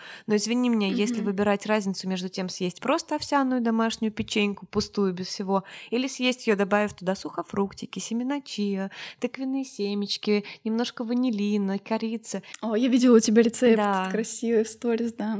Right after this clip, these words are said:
Speaker 1: Вот, заходите, короче, в сторис, полите, там я иногда что-нибудь выкладываю, <laughs> рецепт.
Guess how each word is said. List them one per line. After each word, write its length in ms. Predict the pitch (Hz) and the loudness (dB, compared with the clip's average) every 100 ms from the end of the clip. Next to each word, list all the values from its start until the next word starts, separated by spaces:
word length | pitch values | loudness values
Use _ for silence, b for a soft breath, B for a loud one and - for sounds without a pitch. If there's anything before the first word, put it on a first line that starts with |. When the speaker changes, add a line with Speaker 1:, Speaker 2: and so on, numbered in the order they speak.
| 208 | 4
Speaker 1:
Вот, 220 | 240 226 | 6 6
заходите, 360 | 240 285 311 - | 4 2 2 0
короче, 200 | 226 214 | -4 -4
в 20 | - | 0
сторис, 340 | 285 302 262 | 2 2 0
полите, 360 | - 226 226 - | -2 -2 -2 -6
там 180 | 190 190 | -6 -6
я 220 | 185 190 | -6 -6
иногда 240 | - 202 | -6 -6
что-нибудь 300 | 202 - 214 | -6 -6 -6
выкладываю, 500 | 208 208 233 226 - | -8 -4 -2 -2 2
<laughs> 0 | |
рецепт. 460 | 302 - 254 403 | 4 4 4 2